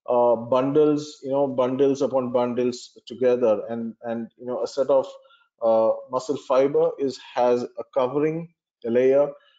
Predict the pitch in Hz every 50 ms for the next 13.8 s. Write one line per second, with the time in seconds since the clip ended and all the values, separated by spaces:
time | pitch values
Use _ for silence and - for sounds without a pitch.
0 | _ _ - 117 117 - - 127 123 123 120 117 123 120 120 120 120 120 127 123
1 | 123 127 127 127 127 127 - 139 135 135 139 135 - - 113 110 117 113 113 110
2 | 110 - - 123 123 123 - 143 143 - - 147 147 139 139 117 113 117 - 127
3 | 139 147 151 135 131 135 131 131 127 139 139 135 123 - - 135 131 127 - -
4 | 131 123 127 127 127 123 123 117 117 131 123 123 120 117 127 123 123 123 - -
5 | - _ - 123 117 117 117 113 113 110 - 120 113 113 110 110 _ _ _ _
6 | _ _ _ _ 135 123 120 - - 147 - - 156 147 151 147 147 - - _
7 | _ _ _ - 123 127 127 123 123 127 - - - _ - 120 120 117 117 113
8 | 117 - - 127 120 123 123 120 120 120 117 117 113 113 - _ _ _ _ -
9 | 123 123 123 - 117 - - 127 123 135 143 139 143 139 139 135 - - 143 143
10 | 143 139 - _ _ _ _ _ _ _ 175 180 185 175 151 127 123 123 123 123
11 | 123 127 123 127 127 123 117 - - _ _ _ _ _ _ 151 135 135 - -
12 | 139 - - 123 113 110 107 - - - - - 120 117 110 120 117 120 - -
13 | 123 120 117 117 117 117 113 117 127 113 120 117 110 117 117 113